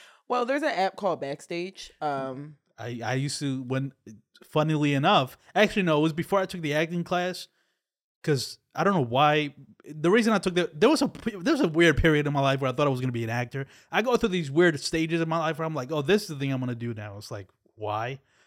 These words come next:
Speaker 2: I took piano class. I mean, I don't, I don't know. I just try shit. But yeah, there was a point where I'm like, I really wanted to act, and I saw the Backstage app, and it was like,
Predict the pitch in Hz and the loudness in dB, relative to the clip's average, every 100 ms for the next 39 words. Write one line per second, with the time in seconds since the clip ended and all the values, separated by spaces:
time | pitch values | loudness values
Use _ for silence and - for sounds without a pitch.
0 | _ 147 160 214 - 156 160 127 117 101 | _ -2 2 2 2 0 0 -2 -8 -10
1 | - 170 190 208 185 208 202 170 156 127 | -4 2 4 4 4 2 2 2 0 0
2 | 160 - 165 175 - 185 180 - _ _ | -4 -2 -2 -2 -2 -4 -6 -12 _ _
3 | 165 139 - _ _ _ - 202 190 180 | 0 0 -4 _ _ _ 0 2 4 4
4 | 175 202 220 170 160 139 135 143 147 143 | 2 2 4 4 2 0 0 -2 0 -2
5 | 131 147 185 139 120 - 190 139 135 214 | 0 -2 -2 -4 -8 -4 -2 -2 -2 -4
6 | - 120 101 104 110 113 127 131 127 117 | -4 -10 -8 -10 -12 -12 -10 -6 -4 -6
7 | 104 | -8